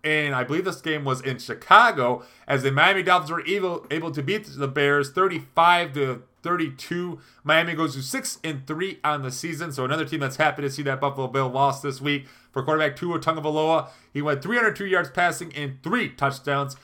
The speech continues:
Wide receiver Tyreek Hill having another huge game, seven receptions for a hundred forty-three yards and one touchdown. Wide receiver Jaylen Waddle also having a good game, five receptions for eighty-five yards and a touchdown.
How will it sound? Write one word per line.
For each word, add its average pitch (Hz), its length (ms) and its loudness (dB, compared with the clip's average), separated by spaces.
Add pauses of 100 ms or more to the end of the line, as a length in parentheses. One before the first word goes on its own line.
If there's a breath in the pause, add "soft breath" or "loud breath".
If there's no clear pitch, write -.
(260 soft breath)
Wide 135 140 8
receiver 135 260 -2
Tyreek 135 340 2
Hill 143 140 0
having 127 220 2
another 127 420 0
huge 120 300 -4
game, 127 260 -2
seven 180 220 -4
receptions 143 420 -4
for 151 80 -4
a 131 40 0
hundred 202 300 4
forty-three 156 420 -2
yards 151 300 2
and 123 300 -8
one 170 240 2
touchdown. 156 560 -2 (320 soft breath)
Wide 131 200 -2
receiver 123 120 -10
Jaylen 143 320 2
Waddle 190 240 8
also 151 240 2
having 139 180 -4
a - 0 -
good 131 220 -2
game, 139 260 0
five 147 180 4
receptions 139 320 -4
for 127 100 -12
eighty-five 135 520 -2
yards 113 240 0
and 107 100 -8
a 104 40 -12
touchdown. 135 580 -2